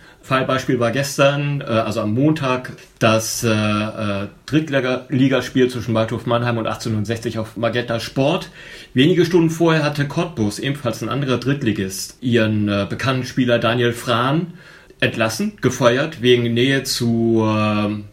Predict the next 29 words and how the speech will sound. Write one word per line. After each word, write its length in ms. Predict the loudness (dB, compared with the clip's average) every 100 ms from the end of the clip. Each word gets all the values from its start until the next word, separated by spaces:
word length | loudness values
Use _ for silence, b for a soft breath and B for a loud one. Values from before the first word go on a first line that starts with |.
| -14
rechtsextremen 680 | -4 -4 -4 -6 -2 0 0
Kontakten, 520 | -4 -4 -4 -6 -10
sag's 280 | -10 -10 -10
mal 100 | -8
so. 280 | -8 -10 -14 b b
Da 360 | -4 -2 -2 -2
hatte 140 | -2 0
ich 80 |
jetzt 180 | 0 0
irgendwie 180 | 0 2
erwartet, 400 | 2 2 0 -2
dass 160 | -4 -2
Magenta 340 | -2 -2 -4
Sport 240 | -2 -2 -2
länger 220 | -2 -2
drauf 380 | -2 -4 -4 -4
eingeht, 460 | 0 0 0 -4 -18 -12 -4
aber 200 | -4 -2
stattdessen 640 | -4 -4 -4 0 0 0
gab's, 460 | 0 0 -2 -4
äh, 300 | 2 4 4
von 180 | 2 -2
der 100 | 0
Moderatorin, 800 | 0 0 -2 0 2 2 0 -4
äh, 360 | -6 -4 -2 -2
nur 520 | -2 2 4 4 2
eine 280 | -2 -2 -4
kurz 600 | -4 -2 -2 -2 -14 -16
f-, 120 | -16